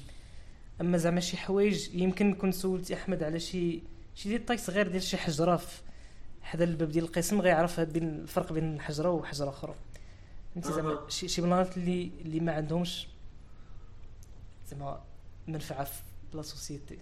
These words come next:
Speaker 2: مم.
Speaker 1: اير كوتس
Speaker 2: Ouais,
Speaker 1: عاوتاني،
Speaker 2: je pense.
Speaker 1: سيتاسيون. <laughs> آه،
Speaker 2: Ouais.
Speaker 1: ه-، هاد البلان
Speaker 2: حيت
Speaker 1: وقيلا
Speaker 2: بص-
Speaker 1: مم.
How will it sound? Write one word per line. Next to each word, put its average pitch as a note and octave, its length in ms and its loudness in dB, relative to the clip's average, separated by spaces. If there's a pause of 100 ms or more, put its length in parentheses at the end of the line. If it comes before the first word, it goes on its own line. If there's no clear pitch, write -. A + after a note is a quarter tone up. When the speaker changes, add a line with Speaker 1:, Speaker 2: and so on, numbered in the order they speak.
(1200)
Speaker 2:
مم. D3+ 360 -2 (320)
Speaker 1:
اير E3+ 120 4
كوتس D#3+ 420 2
Speaker 2:
Ouais, C3 40 0
Speaker 1:
عاوتاني، D#3+ 240 2
Speaker 2:
je D3+ 120 0
pense. F#3 40 -4
Speaker 1:
سيتاسيون. - 480 -4
<laughs> - 40 -2 (1120)
آه، D3 340 -8 (460)
Speaker 2:
Ouais. - 520 0
Speaker 1:
ه-، E3+ 240 4
هاد F#3+ 60 6
البلان G3 340 6
Speaker 2:
حيت G#3 120 8
Speaker 1:
وقيلا G#3+ 140 8
Speaker 2:
بص- - 320 4
Speaker 1:
مم. E3+ 180 2